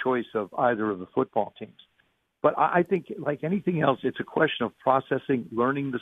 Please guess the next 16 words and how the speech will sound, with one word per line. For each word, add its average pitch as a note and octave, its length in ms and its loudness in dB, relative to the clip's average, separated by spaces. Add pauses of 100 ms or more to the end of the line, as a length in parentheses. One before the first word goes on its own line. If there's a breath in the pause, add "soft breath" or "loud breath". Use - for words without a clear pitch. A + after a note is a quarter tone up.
(100)
system, A#2 360 -2 (500 loud breath)
uh, A#2+ 300 4
what's A#2 340 4
around B2 440 2
you. C3 240 0 (540)
Uh, B2 80 0
we D3 220 2 (100)
saw C#3 160 4
with A#2 260 -2
Sam A#2 220 -2
Howell A#2+ 280 2
in A#2 80 -2
Washington. A#2+ 680 -4
Sam C#3 200 2
got B2 140 2
off A#2 120 0